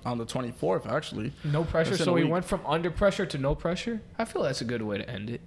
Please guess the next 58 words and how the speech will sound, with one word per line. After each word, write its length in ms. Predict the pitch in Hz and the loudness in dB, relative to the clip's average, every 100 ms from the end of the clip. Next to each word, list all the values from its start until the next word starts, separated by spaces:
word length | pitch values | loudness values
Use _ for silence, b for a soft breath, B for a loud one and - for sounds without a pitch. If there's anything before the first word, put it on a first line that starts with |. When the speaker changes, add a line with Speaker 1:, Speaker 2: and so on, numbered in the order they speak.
| - - - - | -20 -20 -20 -10
Speaker 2:
There's 160 | - 233 | -8 -4
no 80 | 175 | -4
pressure. 340 | - - - - | -4 -10 -10 -8
Speaker 1:
Damn, 880 | 147 135 156 151 143 135 127 113 110 | -4 -2 0 0 2 2 0 -2 -2
wow. 440 | 110 143 151 131 | 0 2 2 2
Yeah, 340 | 120 131 175 131 | 0 0 2 2
Under 200 | 135 143 | 0 -2
Pressure 280 | 156 156 156 | -2 -2 0
was 160 | 151 | -2
his 120 | 131 113 | -2 -4
first 320 | 139 147 147 | -2 -2 -2
album. 480 | 143 156 127 113 113 B B B B B B B B B B - - - | 0 0 0 -4 -6 B B B B B B B B B B -20 -18 -8
Wow, 720 | 117 107 120 131 135 117 120 131 | -4 2 4 4 4 4 2 2
Speaker 2:
That's 140 | 131 | 4
a 20 | |
Speaker 1:
that's 100 | 147 196 | 4 6
Speaker 2:
full 80 | |
Speaker 1:
how 80 | 185 | 6
he, 80 | 180 | 6
Speaker 2:
cycle. 140 | 170 147 | 6 8
Speaker 1:
that, 80 | 180 | 8
Speaker 2:
That's 180 | - 160 | 8 8
a 20 | |
Speaker 1:
that's 120 | 175 165 | 6 6
Speaker 2:
full 120 | 247 | 6
Speaker 1:
pretty 180 | 170 160 | 8 8
Speaker 2:
cycle. 220 | 151 165 | 6 8
Speaker 1:
dope. 320 | 151 147 139 | 8 8 6
That's 180 | 135 139 | 4 2
pretty 220 | 143 135 | 2 0
dope. 260 | 127 131 123 | 2 2 4
I 80 | 123 | 4
gotta 200 | 131 135 | 2 2
give 140 | 127 | 0
him 100 | 127 | 0
credit 240 | 123 123 123 | 0 0 0
for 100 | 120 | 0
that. 120 | 117 | 0
That's 140 | 120 117 | 0 -2
pretty 220 | 123 120 | -4 -2
dope. 300 | 113 113 104 | -2 -2 2
Speaker 2:
No, 120 | 247 | 2
it's 180 | 165 185 | 2 2
well 140 | 175 | -2
thought 240 | - 151 143 | 0 0 4
out. 340 | 170 117 - | 2 2 -2
But 160 | 123 143 | 0 2
the 60 | 143 | 4
Speaker 1:
Yeah, 40 | |
Speaker 2:
question 380 | 135 - - - | 4 2 2 2
Speaker 1:
yeah. 100 | 185 | 2
Speaker 2:
is, 160 | 165 139 | 2 2
are 80 | |
we 140 | 135 139 | 0 0
gonna 160 | 147 | -2
get 180 | 135 143 | 0 -2
another 300 | 131 135 135 | 0 -2 -2
var-, 340 | 135 135 123 | 0 2 2